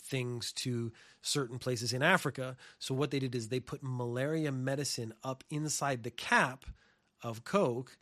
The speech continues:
and then they shipped it all around the country. So then you could just get malaria medicine out of your Coke,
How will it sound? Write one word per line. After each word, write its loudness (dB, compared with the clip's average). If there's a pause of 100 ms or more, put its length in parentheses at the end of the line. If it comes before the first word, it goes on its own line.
(280)
and -2
then 2
they 2
shipped 0
it 2
all 4
around 0
the -6
country. 0
So -6
then 0
you -4
could -4
just -4
get -2
malaria 2
medicine -2
out -2
of -6
your -6
Coke, 0